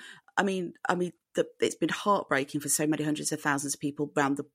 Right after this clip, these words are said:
globe, but it's been a challenge for all of us just in general. And it's whatever gets you through the day. And for some people, it has meant, "Actually, I'm gonna close down the shutters and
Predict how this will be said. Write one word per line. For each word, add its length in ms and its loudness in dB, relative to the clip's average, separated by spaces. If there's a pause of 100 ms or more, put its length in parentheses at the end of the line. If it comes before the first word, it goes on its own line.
(200)
globe, 360 4
but 120 0
it's 140 2
been 160 2
a 60 2
challenge 520 0
for 140 0
all 280 4
of 100 0
us 280 4 (500)
just 220 2
in 220 6
general. 580 0 (440)
And 100 4
it's 160 -2
whatever 300 4
gets 260 0
you 80 -8
through 180 -2
the 80 -2
day. 340 0
And 140 -2
for 80 -6
some 220 2
people, 380 0
it 160 0
has 280 -2
meant, 280 2 (200)
"Actually, 260 0
I'm 60 0
gonna 140 -2
close 280 0
down 180 0
the 60 -2
shutters 480 0
and 300 2